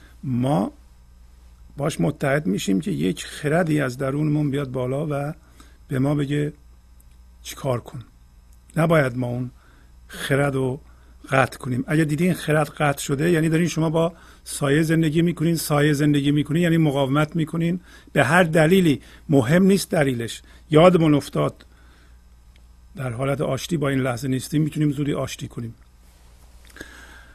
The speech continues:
از خیال خویش ترسد هر کی در ظلمت بود، زان که در ظلمت نماید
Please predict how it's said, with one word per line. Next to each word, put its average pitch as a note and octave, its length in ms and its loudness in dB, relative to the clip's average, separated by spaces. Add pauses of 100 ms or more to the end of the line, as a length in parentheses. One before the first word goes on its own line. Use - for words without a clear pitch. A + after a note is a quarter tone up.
(300)
از - 220 0
خیال G3+ 380 10
خویش G#3+ 340 2
ترسد F3 560 6 (520)
هر E3+ 240 4
کی F3 140 0
در D#3+ 160 6
ظلمت D#3+ 580 6
بود، D3 320 2 (1600)
زان F#3 240 4
که F3 100 4
در E3+ 160 6
ظلمت E3 500 6
نماید C3+ 460 2